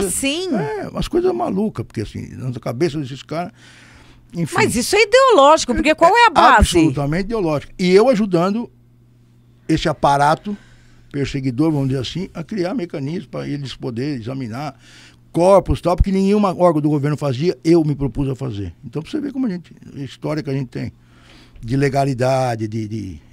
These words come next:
Speaker 1: de não pôr barreira em nada, enfim. E nesse dia saiu a notícia lá, que eu era amigo do chefe da <laughs> máfia chinesa.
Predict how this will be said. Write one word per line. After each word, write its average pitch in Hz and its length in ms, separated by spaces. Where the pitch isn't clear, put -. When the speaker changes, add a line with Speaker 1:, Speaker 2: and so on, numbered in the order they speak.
Speaker 1:
de 117 140
não 120 100
pôr 123 160
barreira 113 360
em 104 40
nada, 101 340
enfim. 95 260
E 156 140
nesse 180 260
dia 185 200
saiu 214 160
a - 20
notícia 170 460
lá, 131 100
que 127 100
eu 123 160
era 143 100
amigo 175 280
do 165 80
chefe 190 380
da 127 120
<laughs> - 0
máfia 170 360
chinesa. 131 560